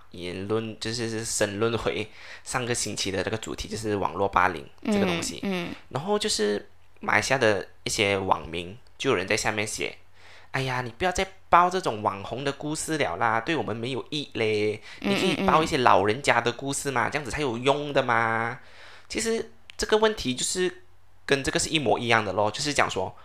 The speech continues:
Speaker 1: 每件事情它都有值得学习的地方，可能这个网红他可能真的做不好，
Speaker 2: 嗯。
Speaker 1: 可是你肯定会知道了这件事情，呃，就是你知道这件事情，你就会从他的身上学习一些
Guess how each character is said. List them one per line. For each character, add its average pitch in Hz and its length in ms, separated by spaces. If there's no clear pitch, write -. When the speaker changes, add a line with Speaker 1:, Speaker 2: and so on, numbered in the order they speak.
Speaker 1:
每 120 160
件 185 160
事 202 240
情 110 360
它 - 160
都 151 100
有 127 180
值 - 240
得 107 140
学 92 200
习 104 160
的 98 80
地 110 160
方， 82 220
可 127 100
能 135 140
这 - 80
个 208 120
网 139 320
红 104 360
他 - 100
可 - 140
能 107 100
真 117 160
的 104 80
做 123 140
不 123 140
好， - 260
Speaker 2:
嗯。 180 340
Speaker 1:
可 - 80
是 220 160
你 185 80
肯 - 220
定 151 180
会 185 280
知 127 140
道 151 140
了 131 60
这 131 120
件 139 160
事 139 200
情， 90 300
呃， 85 280
就 - 160
是 139 240
你 113 100
知 123 60
道 151 80
这 135 60
件 139 80
事 143 140
情， 104 180
你 95 40
就 127 120
会 143 80
从 110 280
他 120 160
的 107 80
身 107 260
上 123 240
学 101 200
习 95 300
一 - 60
些 98 320